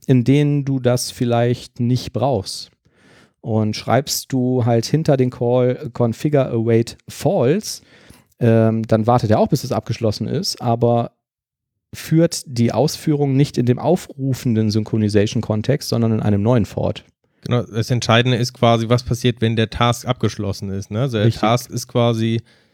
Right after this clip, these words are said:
Speaker 2: in beiden Fällen async, das heißt, es kann sein, das ist irgendwie eine Datei-Operation, die läuft irgendwo im Hintergrund.
Speaker 1: Mhm,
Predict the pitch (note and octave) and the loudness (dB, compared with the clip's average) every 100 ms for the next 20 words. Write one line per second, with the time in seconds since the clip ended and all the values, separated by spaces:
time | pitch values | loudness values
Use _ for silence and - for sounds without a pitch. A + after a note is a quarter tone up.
0 | _ - A#2 G2+ G2+ B2 D3 C#3 C#3+ C#3 | _ -6 -2 2 4 4 2 2 4 6
1 | C#3+ C#3 C#3 C#3 B2 - A2 B2+ D#3 D#3+ | 6 4 2 -2 -4 -6 -2 2 2 2
2 | A#2 G2+ A2+ A2 - - A2+ A2 A2 A2 | 0 0 -2 -2 -6 -4 -2 0 2 2
3 | A2 G#2+ G#2 G#2 A2 G#2 - B2+ C#3 - | -2 -4 -6 -4 -2 -2 0 2 2 0
4 | B2+ B2+ - B2+ B2+ B2+ A2+ A2 A#2 - | -2 -2 -2 0 2 0 0 0 -2 -2
5 | G#2+ A2 A2 A2 G#2+ A2 A2+ C3+ E3 D#3 | -4 -2 0 0 0 0 0 0 2 0
6 | C#3+ C#3 D#3 E3 A#3+ | 0 2 6 6 6